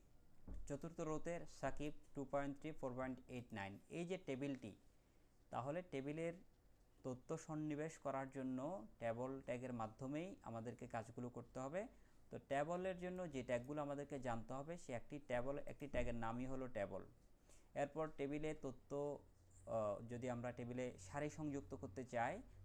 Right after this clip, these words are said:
তাহলে আমাদেরকে একটি ট্যাগ ব্যবহার করতে হবে, সেটি হলো টিআর, সে-, যেটি টেবল রো নির্দেশ করে। এরপর টেবিলের প্রথম সারির তথ্যগুলো, যে সারিতে আমাদের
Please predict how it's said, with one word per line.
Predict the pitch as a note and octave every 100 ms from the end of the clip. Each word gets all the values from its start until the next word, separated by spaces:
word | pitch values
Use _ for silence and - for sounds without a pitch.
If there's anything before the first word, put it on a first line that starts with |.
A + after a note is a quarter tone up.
| -
তাহলে | A#2+ B2+
আমাদেরকে | A#2+ A#2+ B2+ B2+
একটি | A#2 B2+
ট্যাগ | B2 B2
ব্যবহার | B2 A#2 A#2 B2+
করতে | B2+ -
হবে, | C3 C#3+
সেটি | C3 B2
হলো | B2 A#2+ -
টিআর, | C3 B2 - A#2 E3 A3+ - - - - - - -
সে-, | B2+
যেটি | A2+ B2
টেবল | B2+ A#2+ B2 B2
রো | A#2+ C3
নির্দেশ | C3 C3 C#3 -
করে। | D3 F3 B3 - - - -
এরপর | C#3 D#3 F#3+ F#3 -
টেবিলের | D#3 F3 F#3+ F3+
প্রথম | D#3+ D#3 G#3 G#3
সারির | - D#3+ D#3 -
তথ্যগুলো, | A#2 - A#2 A#2+ D#3+ G3
যে | C3 A#2
সারিতে | A#2 B2 B2 B2+ B2+ B2
আমাদের | A2 G#2+ A2